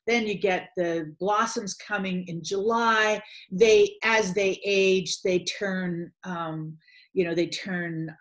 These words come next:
uh, different colors. So, and hy-, P G hydrangea fits that bill. That's why I use it a lot. Um, for a shrub beside, um, a, a deck, I would say that A, it's gotta get high enough so you're gonna,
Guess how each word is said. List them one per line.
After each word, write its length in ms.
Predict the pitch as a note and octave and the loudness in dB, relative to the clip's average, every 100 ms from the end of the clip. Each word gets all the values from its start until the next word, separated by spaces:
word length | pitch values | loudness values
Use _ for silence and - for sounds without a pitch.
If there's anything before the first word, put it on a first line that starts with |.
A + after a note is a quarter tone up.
| F3 | -12
uh, 280 | D#3+ D3+ D3 B2+ F3 | -8 -6 -8 -8 -2
different 280 | G3+ F#3+ F#3 | 0 0 -8
colors. 420 | - - - - _ - - | -10 -14 -18 -20 _ -16 -6
So, 300 | - A3+ - | -2 -2 0
and 140 | G#3+ | -2
hy-, 340 | G3 A3 G3 - | 0 0 0 2
P 160 | D4+ | 2
G 160 | D4 E4+ | 4 4
hydrangea 640 | B3 F#3+ G3+ G3 G3 F#3 - _ _ - | 4 2 0 0 -2 -6 -8 _ _ 4
fits 240 | A#3+ - | 4 2
that 240 | G#3+ G3 - | 0 0 2
bill. 240 | F#3+ F#3 | 0 2
That's 280 | F3+ E3 - | -2 -4 -4
why 180 | F3 E3 | -2 0
I 40 | |
use 340 | D#3+ E3 D#3 | 0 -2 -2
it 100 | D#3+ - _ | -4 -10 _
a 40 | D#3 | -14
lot. 240 | D#3+ C3+ A#2 - - _ - _ _ _ _ _ _ | -10 -10 -10 -14 -20 _ -20 _ _ _ _ _ _
Um, 380 | A3 G#3 G3 F#3 - _ _ _ - | -2 0 -2 -4 -12 _ _ _ -14
for 160 | - G#3+ | 2 2
a 80 | |
shrub 480 | - - D4+ D4 C4+ | 2 0 -2 -2 0
beside, 640 | C#4 - A#3 G#3+ G#3 F#3 F3 - | -2 0 -2 0 0 0 -8 -12
um, 380 | - G3 F3+ F3 - E3+ | -8 -6 -6 -8 -12 -10
a, 140 | F3+ - | -10 -6
a 60 | F#3 | -6
deck, 480 | D3 C3+ F#3 C#3+ - - | 0 2 2 2 -4 -6
I 140 | G#3 | -2
would 180 | G#3 F#3 | -2 -2
say 320 | - A3 G3+ | -2 0 2
that 260 | G3 F#3 E3+ - _ - | 2 0 -2 -8 _ 0
A, 180 | A#3 B3+ | 2 4
it's 160 | A#3+ - | 0 -2
gotta 260 | G#3 G3 | -2 -2
get 220 | F#3 E3+ - _ _ _ - | -2 -4 -6 _ _ _ -12
high 280 | - B3 | 0 2
enough 420 | C4 F#3 D#3+ F#3 - _ - - | 4 2 -2 -6 -16 _ -20 -20
so 460 | - - A3 G3+ G3 | -12 2 4 6 4
you're 240 | F#3 G3 | 4 2
gonna, 340 | E3+ G#3+ G#3 | 2 -2 -2